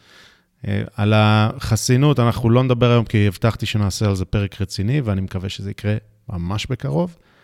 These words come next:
וזה הסדר ל-, וניקיון להיום. וקדימה, לפרק של היום. היום אנחנו, אני מדבר עם, אה, יונתן יעקובוביץ', שהוא המנהל והמייסד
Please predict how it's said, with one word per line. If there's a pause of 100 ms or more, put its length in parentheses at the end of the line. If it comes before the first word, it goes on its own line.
(320)
וזה
הסדר
ל-, (160)
וניקיון
להיום. (720)
וקדימה,
לפרק
של
היום.
היום
אנחנו,
אני
מדבר
עם,
אה,
יונתן
יעקובוביץ',
שהוא
המנהל
והמייסד